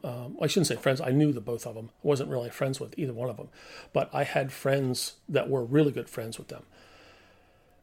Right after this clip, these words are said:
And, uh, they were together for quite some time.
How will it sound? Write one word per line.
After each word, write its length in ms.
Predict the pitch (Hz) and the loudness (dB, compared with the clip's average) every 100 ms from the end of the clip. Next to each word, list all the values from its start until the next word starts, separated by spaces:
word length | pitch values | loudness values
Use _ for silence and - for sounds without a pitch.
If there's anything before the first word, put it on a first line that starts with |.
| - | 2
And, 400 | 190 165 151 151 - | 6 6 6 2 -2
uh, 200 | 156 143 | -2 0
they 140 | 175 | 2
were 80 | 247 | 2
together 420 | 233 160 170 240 | 2 4 6 6
for 300 | 208 160 120 - - _ - | 6 2 0 -4 -18 _ -2
quite 240 | 190 208 | 0 2
some 140 | 226 | 0
time. 420 | 156 143 220 285 | 0 -2 2 2